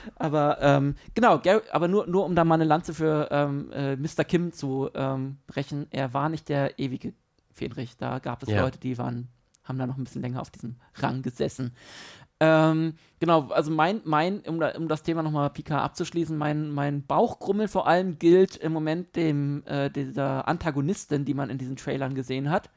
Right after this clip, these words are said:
Speaker 2: Ach so?
Speaker 1: Ähm, von wegen, das ist ja die, die Tochter von Christopher Plummer, ähm,
Speaker 2: Mhm.
Speaker 1: die dann irgendwie was von Rache und Picard faselt und, ähm,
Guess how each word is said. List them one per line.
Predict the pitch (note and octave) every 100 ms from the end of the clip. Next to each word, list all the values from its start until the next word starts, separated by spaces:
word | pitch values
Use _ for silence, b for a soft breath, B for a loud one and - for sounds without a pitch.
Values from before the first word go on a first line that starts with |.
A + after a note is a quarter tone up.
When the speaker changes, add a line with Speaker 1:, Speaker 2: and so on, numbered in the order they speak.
| B B B B
Speaker 2:
Ach | -
so? | G2 B2+ -
Speaker 1:
Ähm, | C#3 C#3 C#3 C#3+
von | D3 C#3
wegen, | D3 C#3+ C#3+ C#3+ -
das | D3+
ist | D3+
ja | D#3
die, | C#3
die | C#3 C3+ -
Tochter | E3+ - E3
von | - D3
Christopher | E3 - C#3+
Plummer, | C#3 D3 F#3+ G#3+ B B B B B C#3
ähm, | C#3+ C#3+
Speaker 2:
Mhm. | G2 G2+ B2+ - _ _ _ - B B B _
Speaker 1:
die | C#3+ C#3 D3
dann | C#3+ C#3
irgendwie | D3+ D3+ A#2+
was | B2 C#3+
von | D3 C#3
Rache | C#3+ C3+ D#3 C#3+
und | C3+
Picard | - C#3+ C3+ C3+ C#3
faselt | C#3+ C3+ C3 C3 C3 C3
und, | - B2+ B2+ B2 -
ähm, | B2+ B2 B2+